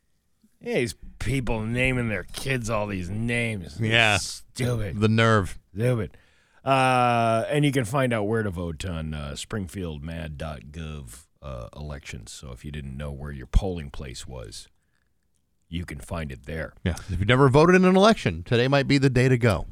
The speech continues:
Speaker 1: Holyoke officer seized a gun, several drugs, uh, in the area of the Racing Mart in Holyoke on Saturday. According to the Holyoke police, officer stopped two individuals who stated they were walking on Main Street near I three ninety-one when suddenly a man in a black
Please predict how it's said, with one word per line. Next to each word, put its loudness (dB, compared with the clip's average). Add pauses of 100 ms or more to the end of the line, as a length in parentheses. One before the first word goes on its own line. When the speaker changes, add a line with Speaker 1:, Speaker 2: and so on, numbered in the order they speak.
(200)
Speaker 1:
Holyoke 6
officer 4
seized 2
a 4
gun, 4
several 2
drugs, 2
uh, 4
in 0
the 0
area 4
of 0
the 0
Racing 0
Mart -4
in -6
Holyoke 0
on -8
Saturday. -2 (500)
According 4
to 4
the 4
Holyoke 4
police, 4
officer 2
stopped 0
two 6
individuals 4
who 0
stated 2
they 2
were 2
walking 2
on 2
Main 2
Street 0
near 0
I 0
three 2
ninety-one 2 (500)
when 2
suddenly 4
a 2
man 2
in 0
a 0
black 0